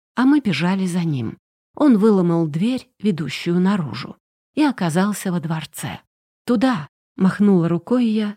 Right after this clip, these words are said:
и мы свернули направо. Впереди оказался выход в западную часть двора, туда, где находится вход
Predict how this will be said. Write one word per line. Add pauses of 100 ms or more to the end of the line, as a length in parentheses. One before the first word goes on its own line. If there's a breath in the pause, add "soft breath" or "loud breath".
(120)
и
мы
свернули
направо. (580)
Впереди
оказался
выход (180)
в
западную
часть
двора, (300)
туда,
где
находится
вход